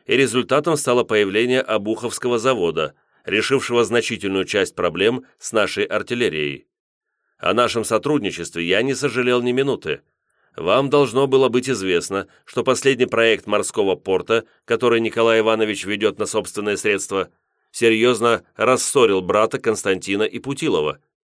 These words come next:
Так что членом партии Мраморного дворца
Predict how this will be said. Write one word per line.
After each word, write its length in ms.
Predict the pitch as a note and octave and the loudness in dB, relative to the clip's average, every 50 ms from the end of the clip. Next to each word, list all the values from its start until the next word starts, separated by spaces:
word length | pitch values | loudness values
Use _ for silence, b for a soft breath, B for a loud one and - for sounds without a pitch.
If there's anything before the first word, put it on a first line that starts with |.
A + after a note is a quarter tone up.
| _ _ _ _ _ _ _ | _ _ _ _ _ _ _
Так 180 | - E2+ F#2+ F2+ | -4 -2 -2 -2
что 380 | - - G#2+ G2+ G2 F2+ - _ _ _ | -2 0 2 2 2 0 -2 _ _ _
членом 460 | - - - A#2 A#2 A2+ A2 G#2+ G2 | -14 -8 0 4 4 4 4 2 0
партии 320 | - A#2 A2 G2+ - G#2 | 2 0 0 0 0 -4
Мраморного 640 | G2+ G2 G2+ G2+ G#2 G2+ G2+ F#2+ F#2 F#2 F#2 F2+ E2 | -2 0 2 0 0 2 0 -2 0 0 0 -2 0
дворца 500 | F2 F2+ F2+ F2 - - B2 B2+ A2 | -2 -4 -4 -4 -4 -2 -2 -2 -2